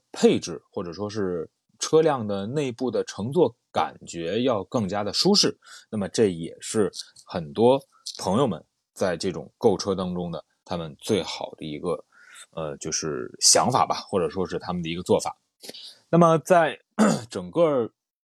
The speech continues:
选下来呢，你会发现之前我们所看到的，像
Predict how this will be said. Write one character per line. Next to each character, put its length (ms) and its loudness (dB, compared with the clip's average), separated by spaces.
选 260 -2
下 120 -4
来 260 -6
呢， 260 -8
你 100 -14
会 160 -10
发 160 -2
现 280 -4
之 140 0
前 640 -2
我 120 -10
们 160 -6
所 640 -2
看 300 2
到 260 0
的， 200 -6
像 840 -6